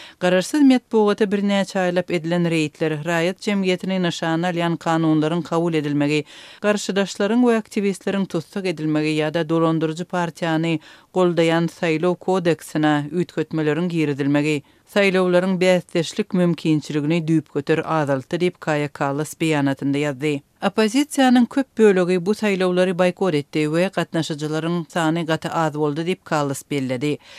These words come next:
Kallas we Ýewropa Birleşigini giňeltmek boýunça komissar Marta Kos tarapyndan bilelikde edilen beýanatda şeýle diýildi. Saýlawdan soňky döwürde azudalyga we sabarlylyga çagyr ýarys hemde häkimetleri raýatlaryň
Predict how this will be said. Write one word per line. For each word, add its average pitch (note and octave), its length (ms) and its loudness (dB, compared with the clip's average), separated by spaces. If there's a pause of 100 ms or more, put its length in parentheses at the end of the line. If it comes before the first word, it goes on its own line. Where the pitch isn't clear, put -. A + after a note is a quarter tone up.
(280)
Kallas C#4 420 2
we G#3 80 2
Ýewropa G3+ 520 0
Birleşigini F#3+ 600 0
giňeltmek F3 540 0
boýunça E3+ 320 -2
komissar D#3+ 520 -2
Marta D#3+ 400 0
Kos A3 260 -2
tarapyndan F3+ 640 -2
bilelikde D#3 480 -2
edilen D#3+ 360 -2
beýanatda D#3 640 0
şeýle F3 300 0
diýildi. D#3 400 0 (480)
Saýlawdan E3+ 580 0
soňky A#3 340 -2
döwürde G#3 340 0
azudalyga D#3+ 760 -2
we E3+ 140 0
sabarlylyga D#3 800 -2
çagyr D#3 340 -4
ýarys E3+ 360 -4
hemde D#3 340 0 (460)
häkimetleri F#3 760 0
raýatlaryň D#3 580 0